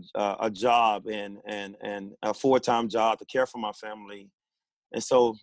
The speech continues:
that, that take me away from really, uh, wanting to have the intimacy and, and wanting to have more time to care for the sheep,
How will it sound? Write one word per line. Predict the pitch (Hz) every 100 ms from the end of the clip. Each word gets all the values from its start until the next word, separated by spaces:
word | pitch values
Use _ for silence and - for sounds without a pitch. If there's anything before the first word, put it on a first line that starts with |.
| -
that, | 123 -
that | 127
take | 160 160 -
me | 127
away | 123 120 135 127
from | - 135 127 120 107 107 _ _ _ _ _ _ _ _
really, | 113 117 143 131 117
uh, | 110 107 104 101 - - - -
wanting | 123 156 143
to | 131
have | 143 123
the | 120
intimacy | 143 151 139 127 110 - 113 113 -
and, | 117 -
and | 123 113
wanting | 143 139 123 -
to | 117
have | 104 123
more | 127 127
time | - 131 123
to | 110
care | 127
for | 120 113
the |
sheep, | 107 - 131 123